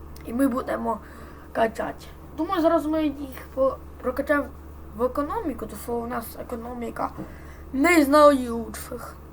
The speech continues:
Нас може напасти, наприклад, оцей арабський саліхфат. І все. А ще ми... Ну це маленькі,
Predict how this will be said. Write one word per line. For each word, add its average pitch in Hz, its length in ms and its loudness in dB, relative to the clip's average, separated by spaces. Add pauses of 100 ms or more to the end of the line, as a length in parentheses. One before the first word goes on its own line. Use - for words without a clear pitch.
(340)
Нас 269 160 -2
може 269 260 2
напасти, 269 500 0 (300)
наприклад, 262 640 4 (1800)
оцей 285 360 -4 (2250)
арабський 277 460 6
саліхфат. 254 760 -2 (2750)
І 427 100 -4
все. 196 280 -4 (960)
А 233 120 -6
ще 330 240 -2
ми... 294 300 -6 (140)
Ну 294 140 -6
це - 160 -4
маленькі, - 540 -6